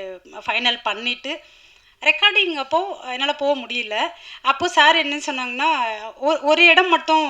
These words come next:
மாத்தணும்" அப்படின்னு சொல்லி சொன்னாங்க. அந்த இடமும் வந்து மாத்தி கொடுத்து ரொம்ப சூப்பரா வந்திருக்கு. ரவிஜி தான் அந்த பாடல் வந்து பாடியிருக்கிறாங்க. அஹ், "பிழைகள் நேராகுதே, வழிகள் நூறாகுதே,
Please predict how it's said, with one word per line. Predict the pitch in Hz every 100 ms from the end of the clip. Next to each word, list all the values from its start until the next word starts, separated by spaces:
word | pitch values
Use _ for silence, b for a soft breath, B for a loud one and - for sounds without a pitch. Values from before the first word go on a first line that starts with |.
| 247
மாத்தணும்" | 240 247 254 254
அப்படின்னு | 240 220 226
சொல்லி | 233 202 208
சொன்னாங்க. | 220 196 190 190 240 -
அந்த | 247 254
இடமும் | 262 254 262
வந்து | 240 226 226 190
மாத்தி | 208 214 240
கொடுத்து | 220 214 226 220
ரொம்ப | 226
சூப்பரா | 233 233 - 226
வந்திருக்கு. | 214 202 202 277 294
ரவிஜி | 214 247 254 240
தான் | 240
அந்த | 220 190
பாடல் | 202 208 208
வந்து | 196 208
பாடியிருக்கிறாங்க. | 202 196 190 202 196 196 220 - B B B B B _
அஹ், | 214 208 202 196 196 185
"பிழைகள் | 277 269 294 277 285 269
நேராகுதே, | 233 226 226 214 208 214 262
வழிகள் | 220 220 254 262 247 233
நூறாகுதே, | 214 214 208 190 196 220